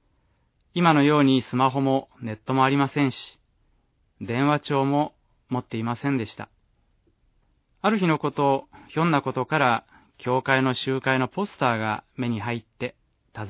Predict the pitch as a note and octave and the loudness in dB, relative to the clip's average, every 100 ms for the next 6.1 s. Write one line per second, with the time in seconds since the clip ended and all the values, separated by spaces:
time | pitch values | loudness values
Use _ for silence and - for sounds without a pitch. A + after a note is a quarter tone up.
0 | A#2 D3+ C#3 A2+ C#3 B2 A2+ G#2+ - G#2 | -4 -2 -4 -4 -2 -2 -4 -8 -10 -16
1 | - _ _ _ _ _ _ _ _ _ | -18 _ _ _ _ _ _ _ _ _
2 | _ _ - F#3+ G3 F#3+ F3 F3+ E3+ E3 | _ _ -2 2 2 2 2 2 4 2
3 | - - A3 A3 G#3+ G3+ G#3 - A#2 G#2+ | 0 -6 0 2 4 4 2 0 -4 -4
4 | A2+ _ _ _ _ _ - - C3+ B2 | -10 _ _ _ _ _ -18 -4 -2 -2
5 | B2+ A2 B2 C#3+ D3 - A2+ A2 - - | -4 -6 -4 -2 -2 -2 -2 -2 -8 -16